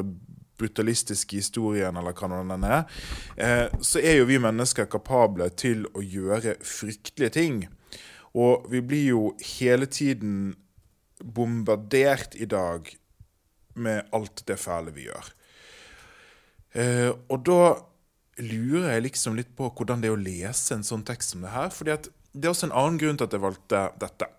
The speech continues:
Det er fordi at dette er jo en filosofisk tekst, vil jeg si. Altså en, en tekst som handler om en filosofisk tankegang. Og det er tekster som jeg jevnt over ikke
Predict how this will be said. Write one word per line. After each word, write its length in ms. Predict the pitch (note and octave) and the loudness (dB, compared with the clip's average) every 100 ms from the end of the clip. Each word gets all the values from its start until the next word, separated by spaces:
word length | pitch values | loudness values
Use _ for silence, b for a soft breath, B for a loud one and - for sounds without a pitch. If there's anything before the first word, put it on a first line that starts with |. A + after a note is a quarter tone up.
| _ A#2 | _ -4
Det 220 | C#3 D3 | 0 0
er 60 | |
fordi 240 | C#3+ C#3 C#3+ | -2 -2 0
at 160 | A#2+ - - | 0 -4 -6
dette 240 | B2 C#3 | 0 2
er 80 | B2+ | 2
jo 100 | A2 | 0
en 140 | G2 | -4
filosofisk 640 | - G#2 G#2 G#2+ D#2+ D#2+ - | -8 -8 -6 -8 -8 -10 -10
tekst, 460 | - - - - - G#2+ | -8 -6 -4 -4 -4 -6
vil 120 | F2 | -4
jeg 80 | - | -4
si. 120 | D#2 - - _ _ _ _ _ - _ _ _ _ - | -6 -12 -20 _ _ _ _ _ -20 _ _ _ _ -2
Altså 240 | B2 A#2 A2+ | 2 4 2
en, 120 | G#2+ | 0
en 140 | A#2+ A2 | -4 -2
tekst 240 | A2 - | 0 0
som 80 | G#2 | -2
handler 360 | G2 F#2+ G2 F#2 | -2 -2 -2 -2
om 220 | F#2 F2+ D2+ | -4 -4 -6
en 120 | G2+ | -6
filosofisk 560 | F#2+ F#2 F#2+ F2 - - | -6 -6 -8 -6 -8 -8
tankegang. 480 | E2+ G2 E2+ B1+ - B B B B B B - | -12 -10 -10 -10 -16 B B B B B B 2
Og 440 | C#3+ D3 C#3+ - - _ _ | 8 10 10 4 -6 _ _
det 380 | C3 C3+ B3+ - | -10 -2 0 0
er 140 | G3 - | -4 -6
tekster 400 | D3+ - - E3+ | -6 -6 -6 -6
som 240 | - A#2+ | -6 -4
jeg 280 | C3 B2+ C#3 | -6 -8 -6
jevnt 480 | C3 A#2 F2+ F2 - - | -6 -6 -10 -12 -14 -10
over 360 | C3+ F2+ E2 | -6 -6 -8
ikke 420 | - - - G#2+ | -8 -6 -4 -6